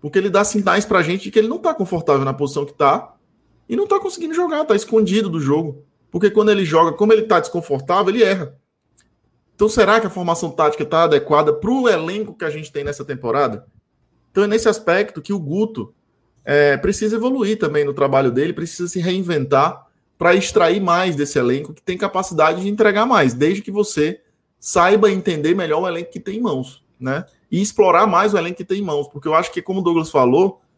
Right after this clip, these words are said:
no primeiro tempo a gente tomou um vareio técnico do Corinthians, vareio tático do Corinthians também, principalmente tático, né? A gente foi engolido no primeiro tempo, um time displicente, lento,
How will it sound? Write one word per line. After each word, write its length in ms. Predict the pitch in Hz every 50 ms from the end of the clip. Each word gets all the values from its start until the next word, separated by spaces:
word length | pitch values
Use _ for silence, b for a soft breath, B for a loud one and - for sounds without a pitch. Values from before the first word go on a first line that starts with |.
| _ _ _ _ _
no 120 | 156 165
primeiro 340 | 160 190 185 185 185 180 160
tempo 220 | - 175 170 - 185
a 40 |
gente 160 | 175 180 175 -
tomou 220 | 190 175 175 185
um 20 | 180
vareio 360 | 190 175 175 185 185 - - _ _ _ _ _ _ _ _ _ _ _
técnico 440 | - 254 247 - - 139 131 139 135
do 100 | 135 131
Corinthians, 480 | 135 147 131 123 131 156 170 180 160 131
vareio 340 | 135 135 131 147 147 -
tático 420 | - - 170 165 190 - - - 143
do 100 | 131 127
Corinthians 420 | 127 131 123 123 127 131 123 123
também, 300 | - 127 117 113 123 143
principalmente 440 | - - 247 - - 196 254 - -
tático, 400 | - 147 123 - - - - 113
né? 140 | 104 117 - _ _ _ _ _ _ _ _
A 40 | 139
gente 100 | 135 135
foi 120 | - 180
engolido 480 | 196 202 202 233 214 156 165 190 170 156
no 80 | 147 143
primeiro 320 | 139 135 135 139 135 123
tempo, 320 | - - 127 143 147 147
um 60 | 139 131
time 180 | 135 147 160
displicente, 800 | 151 - - - 165 147 - - - 123 123 147 180 - - 123
lento, 500 | 117 120 139 165 165 - - 151 156